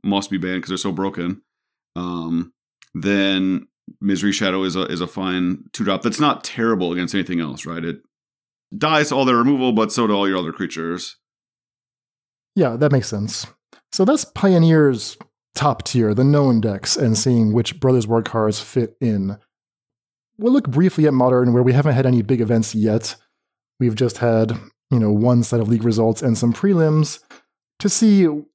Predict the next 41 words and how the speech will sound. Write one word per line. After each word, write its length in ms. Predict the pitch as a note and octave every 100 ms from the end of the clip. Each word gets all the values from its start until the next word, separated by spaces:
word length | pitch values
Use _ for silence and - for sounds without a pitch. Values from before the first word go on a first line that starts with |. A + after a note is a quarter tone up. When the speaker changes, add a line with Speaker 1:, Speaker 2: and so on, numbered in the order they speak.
| _ F#3+
Speaker 2:
if 160 | F#3
any 140 | D#3+ D3
of 60 |
these 160 | C3+ B2
cards 360 | C3+ B2+ A#2
are 100 | A2+
breaking 380 | G#2 B2+ A#2+ A#2
into, 420 | A2+ A2 A2+ G#2+ G#2+
like, 180 | G#2+ A2
the 120 | A#2+ A#2
known 320 | A#2 A2+ A2
archetypes. 680 | A2 A2 G#2+ G#2 G#2 - _ _ _ _ _ _ _ _ _ _ _ _ _ -
For 120 | A#3+
the 100 | C#4+
most 320 | G#3 F#3 F#3
part, 440 | - F3+ E3+ - - D#3
uh, 160 | C#3
the 140 | C3 C3
answer 200 | - A#2
is 160 | G2+
no. 300 | A2 G#2 G#2 G#2 - - _
We're 140 | C3 C3
just 180 | C#3+ B2+
looking 180 | A#2+
at 80 | A2+
sideboard 460 | - G#2+ G2 G2+ G2+
cards. 380 | A2 G#2+ A2+ C#3
I 60 |
think 180 | B2+ A#2+
the 80 | A#2+
Stone 360 | - C#3+ C#3+
Brain 340 | C3 C#3 C#3+ C#3
is 120 | A2
the 80 | A2+
one 180 | A2+ A2
that 100 | G#2+
is 120 | G#2
seeing 600 | A2+ A2 A2 G#2+ F2 A#2
the 100 | A2+
most 400 | G#2+ A#2 G#2+ -
play. 400 | - C#3 E3+